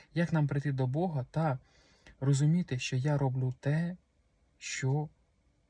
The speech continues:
Богу подобається? Адже Бог дав своє слово.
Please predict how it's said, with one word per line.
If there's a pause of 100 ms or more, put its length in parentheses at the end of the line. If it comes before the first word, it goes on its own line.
(360)
Богу
подобається? (840)
Адже (300)
Бог (120)
дав
своє
слово.